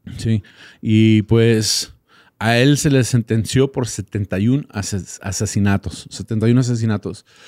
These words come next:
Ahora, la mayor parte de estos asesinatos ocurrieron mientras que él estaba encarcelado. Pero, pues, cometió muchos asesinatos. Lo que lo hace a él distinto a otros,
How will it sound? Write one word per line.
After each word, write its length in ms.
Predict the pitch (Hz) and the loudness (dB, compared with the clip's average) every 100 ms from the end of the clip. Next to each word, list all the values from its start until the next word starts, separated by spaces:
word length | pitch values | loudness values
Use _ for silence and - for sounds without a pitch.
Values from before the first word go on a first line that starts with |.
| - _ | -20 _
Ahora, 360 | - 110 113 110 | -4 2 2 2
la 120 | 107 | 2
mayor 380 | 113 113 131 - | 2 4 2 2
parte 280 | 143 131 135 | -4 0 -4
de 60 | |
estos 260 | 123 151 143 | -2 -6 -6
asesinatos 840 | 139 135 143 135 139 - 127 - _ _ _ _ _ - | -6 -4 -2 0 0 0 -6 -6 _ _ _ _ _ -2
ocurrieron 960 | 110 - 110 104 135 160 113 120 - _ _ - | -2 4 2 4 2 4 2 0 -4 _ _ -2
mientras 360 | 110 107 107 - | 0 2 -2 0
que 100 | 107 | 2
él 80 | |
estaba 300 | 113 - 95 | 2 0 0
encarcelado. 720 | 110 - - 107 135 147 92 _ _ _ _ - | 0 -4 -4 0 0 0 -4 _ _ _ _ -6
Pero, 540 | 113 110 107 104 - _ _ _ 117 113 | 2 2 2 -2 -6 _ _ _ -20 -14
pues, 280 | - - - | -12 -12 -10
cometió 400 | 117 101 87 151 | -4 -4 0 2
muchos 360 | 165 - 135 107 | 2 2 2 0
asesinatos. 840 | 107 98 110 117 139 107 95 - _ _ _ _ _ _ _ - - | 0 0 2 2 2 0 -2 -6 _ _ _ _ _ _ _ -20 -4
Lo 260 | 120 117 120 | 2 2 4
que 120 | 120 | 4
lo 200 | 123 139 | 6 4
hace 240 | 151 156 | 2 0
a 200 | 160 135 | 2 4
él 100 | 135 | 2
distinto 680 | 135 123 - 156 143 131 113 | 0 -2 0 0 0 -2 -2
a 240 | 78 98 | -2 -2
otros, 680 | 107 117 120 120 120 - - | -2 -2 0 -2 -2 -8 -14